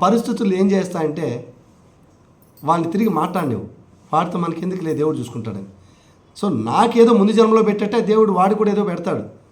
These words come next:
వాడి గురించి మనం పట్టించుకోనక్కర్లే. So ఇవన్నీ సోది ఎందుకని మీరు అనుకుంటే,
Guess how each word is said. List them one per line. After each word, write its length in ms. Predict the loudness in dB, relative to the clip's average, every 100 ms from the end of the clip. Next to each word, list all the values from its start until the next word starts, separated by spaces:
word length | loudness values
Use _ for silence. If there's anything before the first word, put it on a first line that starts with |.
| _
వాడి 140 | -10 -6
గురించి 180 | -6 -2
మనం 160 | -2 -2 -4 -14 -20 _ _ _ _ _
పట్టించుకోనక్కర్లే. 720 | -6 -6 -6 -6 -6 -8 -12 -16 -20 _ _ _ _ -10
So 80 | -10 -4 -2
ఇవన్నీ 280 | 2 2 2
సోది 240 | 2 2 2
ఎందుకని 320 | 2 -2 -4 -6 -12 -20 _ _ _ -6
మీరు 120 | 0 0
అనుకుంటే, 380 | 2 -2 -2